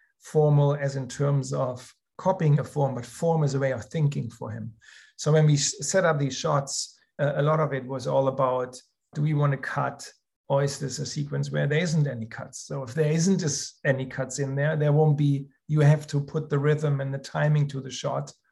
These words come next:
whilst you execute it. And that's, I think, where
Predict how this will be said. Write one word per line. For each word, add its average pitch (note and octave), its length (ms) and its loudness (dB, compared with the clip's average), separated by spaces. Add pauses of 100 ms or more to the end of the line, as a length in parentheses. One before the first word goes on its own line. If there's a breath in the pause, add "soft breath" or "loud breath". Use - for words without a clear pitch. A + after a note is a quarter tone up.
(120)
whilst C3 280 0
you D3 80 -2
execute - 560 -6
it. - 160 -18 (520 loud breath)
And D3+ 180 4
that's, D#3 300 4
I D#3 120 -2
think, C#3 340 -2
where C3+ 400 2